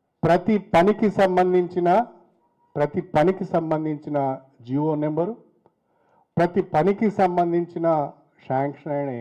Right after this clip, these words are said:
అమౌంట్, ప్రతి పనికి సంబంధించి దాని స్టేటస్, అది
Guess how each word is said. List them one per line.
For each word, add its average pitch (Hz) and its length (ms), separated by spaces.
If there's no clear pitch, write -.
అమౌంట్, 160 360
ప్రతి 196 240
పనికి 202 480
సంబంధించి 175 720
దాని 156 200
స్టేటస్, 156 600
అది 131 460